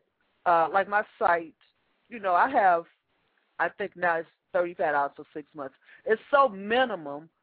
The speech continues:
because I want people to come on the show, and then I put these archives out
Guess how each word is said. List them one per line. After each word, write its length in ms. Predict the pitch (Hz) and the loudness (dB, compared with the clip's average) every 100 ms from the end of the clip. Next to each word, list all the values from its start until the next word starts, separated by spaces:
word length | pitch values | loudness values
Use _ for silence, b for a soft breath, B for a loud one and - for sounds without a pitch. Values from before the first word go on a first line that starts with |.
| _ _ _ | _ _ _
because 200 | 185 202 180 | -8 -6 -4
I 40 | |
want 220 | 175 208 | -2 -2
people 160 | 226 285 | -2 -8
to 60 | 262 | -4
come 220 | 240 214 | -4 -2
on 140 | 202 | -2
the 100 | 202 202 - | -4 -10 -2
show, 360 | 165 151 165 _ - | -2 -2 -8 _ -8
and 140 | 170 | -6
then 160 | 175 175 | 0 2
I 40 | 180 | 2
put 220 | 240 214 | -2 -4
these 180 | 226 220 165 | -8 -4 2
archives 560 | 262 - 214 165 156 | 2 2 0 0 -2
out 180 | 139 104 | -8 -8